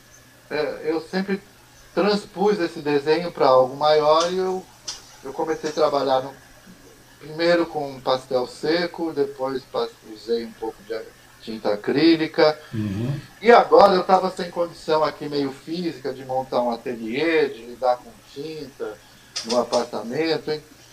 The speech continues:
Speaker 1: E eu comecei a brincar no computador com os editores
Speaker 2: Os editores gráficos,
Speaker 1: foto,
Speaker 2: né?
Speaker 1: é, os editores gráficos. Eu nunca fiz um curso de edição gráfica,
Speaker 2: Uhum.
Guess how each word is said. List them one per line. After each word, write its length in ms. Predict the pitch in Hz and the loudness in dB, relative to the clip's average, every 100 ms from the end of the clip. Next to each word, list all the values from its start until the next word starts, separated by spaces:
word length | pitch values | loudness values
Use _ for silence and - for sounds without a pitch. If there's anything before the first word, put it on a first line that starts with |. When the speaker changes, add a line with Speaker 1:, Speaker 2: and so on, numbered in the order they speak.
| - - - | -20 -20 -8
Speaker 1:
E 80 | 160 | 4
eu 140 | 185 | 4
comecei 380 | 190 190 185 190 | 4 2 4 4
a 40 | |
brincar 460 | 180 190 180 170 170 | 4 0 2 6 6
no 100 | 170 | 4
computador 760 | 160 156 - 139 131 151 170 156 | -2 -6 -4 -4 0 4 4 2
com 120 | 156 | -4
os 120 | 131 | -2
editores 640 | 143 131 120 139 135 120 113 - - - - - - - | 0 0 -6 -6 -6 -8 -12 -18 -20 -20 -20 -20 -20 -10
Speaker 2:
Os 60 | 92 | -8
editores 360 | 90 107 87 | -2 -2 -2
gráficos, 500 | 90 113 117 - 131 | -2 -2 -2 -2 6
Speaker 1:
foto, 220 | 143 151 | 8 8
Speaker 2:
né? 120 | 143 - - - - - | 6 -2 -10 -20 -20 0
Speaker 1:
é, 160 | - 156 | 6 6
os 80 | 131 | 6
editores 540 | 131 117 135 127 127 | -2 -2 2 2 0
gráficos. 920 | 120 131 151 165 165 185 175 170 - - - - - 123 | 2 8 8 8 2 -10 -10 -12 -16 -20 -20 -20 -16 -4
Eu 160 | 127 | -4
nunca 300 | 151 196 - | -2 -2 -2
fiz 200 | - 147 | -4 -6
um 100 | 139 | -8
curso 440 | 131 143 160 185 139 110 | -10 -6 -6 -6 -12 -16
de 140 | 107 113 | -10 -10
edição 420 | - - 117 107 | -10 -10 -10 -8
gráfica, 460 | 107 117 131 135 123 | -2 2 2 0 -2
Speaker 2:
Uhum. 260 | 120 143 | -2 -2